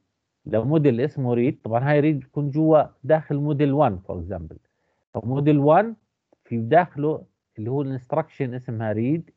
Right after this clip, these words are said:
A B C، معناته أنا بدي أعمل بروسيس للموديل ريد وبدي أبعث له الباراميتر A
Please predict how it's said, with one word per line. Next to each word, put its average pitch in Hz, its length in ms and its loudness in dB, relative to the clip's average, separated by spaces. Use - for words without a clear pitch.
A 127 300 0
B 117 180 -4
C، 104 60 -6
معناته 123 440 0
أنا 127 120 2
بدي 117 280 0
أعمل 117 320 0
بروسيس 120 560 -2
للموديل 107 560 0
ريد 117 320 2
وبدي 107 380 2
أبعث 110 300 2
له 156 180 4
الباراميتر 123 720 0
A 131 340 -2